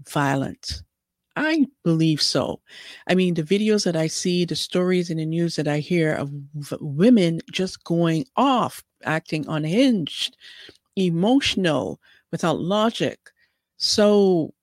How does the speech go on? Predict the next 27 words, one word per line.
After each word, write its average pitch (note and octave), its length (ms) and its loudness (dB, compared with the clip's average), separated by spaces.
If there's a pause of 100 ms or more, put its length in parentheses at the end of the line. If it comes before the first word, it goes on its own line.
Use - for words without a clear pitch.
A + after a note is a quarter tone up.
(320)
like, F#3 400 -2
aggressive. E3 1120 -2 (800)
And G3+ 480 4 (580)
they C#4+ 120 2
seem G#4 300 -6
to F4+ 100 -6
get F4+ 180 0
away F4 260 0
with D#4+ 200 -2
it. - 160 -8 (200)
Like, G#3 160 -6
I A3+ 80 0
don't D4 240 0
understand. D#4+ 760 -4 (680)
They B3 120 4
seem A#3 420 -2
to C4+ 100 0
get A3 200 2
away D#3+ 440 -2
with E3 140 -6 (140)
bad D3+ 400 -4
behavior. C3 720 -8 (800)
Case C#4+ 360 2
in G3 100 0
point, - 560 -10 (1000)
this - 260 0
man F3 460 0